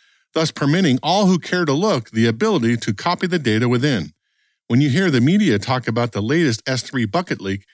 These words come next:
this is what they're talking about. According to the Register's Sean Nichols,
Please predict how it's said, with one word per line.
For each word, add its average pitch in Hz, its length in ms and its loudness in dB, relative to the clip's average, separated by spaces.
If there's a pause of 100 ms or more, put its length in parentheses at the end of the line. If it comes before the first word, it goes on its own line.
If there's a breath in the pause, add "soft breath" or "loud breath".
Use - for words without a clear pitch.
(180)
this 165 200 0
is 117 140 -2
what 110 140 -2
they're 104 100 -2
talking 110 400 -4
about. - 280 -12 (1040)
According 208 380 0
to 175 60 4
the 127 120 2
Register's 147 580 0 (100)
Sean 151 440 2
Nichols, 98 440 -4